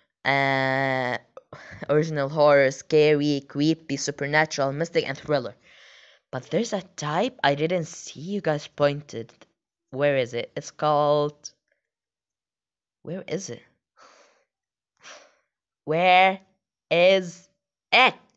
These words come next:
Here, bone chilling. The encounter. I think, oh, the encounter is the only bone chilling one.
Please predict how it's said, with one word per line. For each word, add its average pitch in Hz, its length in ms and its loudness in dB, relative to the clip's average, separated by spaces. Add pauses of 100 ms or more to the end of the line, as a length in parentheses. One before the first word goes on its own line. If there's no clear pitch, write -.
(580)
Here, 190 220 -2
bone 208 360 2
chilling. 120 540 -6 (1300)
The 135 160 -2
encounter. 143 840 -4
I 135 80 -4
think, 196 260 -6
oh, 147 120 0
the 139 140 -2
encounter 151 420 -2
is 123 120 -6
the - 140 -2
only 165 240 -2
bone 151 360 0
chilling 139 520 -4
one. 110 380 -14